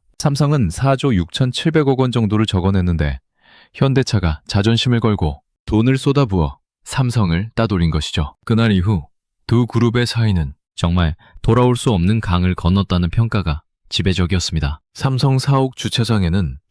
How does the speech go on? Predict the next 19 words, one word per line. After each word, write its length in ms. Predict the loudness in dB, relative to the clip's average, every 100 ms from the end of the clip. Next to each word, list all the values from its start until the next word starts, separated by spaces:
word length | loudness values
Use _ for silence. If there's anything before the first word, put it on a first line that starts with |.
| -4
현대 320 | 0 2 0
기아차가 500 | 2 0 0 0 0
보이지 300 | 2 2 2
않았고 560 | 0 0 0 -2 -4 -12 _ _ _ _ -6
현대차 460 | -2 0 0 0
임원들은 580 | 2 2 2 0 0 -2 -8 _ _ _
삼성 400 | -4 -2 0 0
스마트폰 480 | 0 -2 -2 -2 0
대신 420 | 0 0 -2 -2 -6 _ _
아이폰을 540 | -4 0 0 0 0 0
쓴다는 400 | 0 0 0 2
말이 380 | 0 0 -2 -6 _ -2
정설처럼 680 | 0 0 0 0 0 -2 -4
돌았습니다. 640 | -2 -2 0 -2 -2 -2 -6 _ _ -6
그런데 280 | 0 2 2
이 120 | 0
철옹성 480 | 0 0 2 2 0
같던 280 | 0 0
벽이 380 | 0 0 0 -4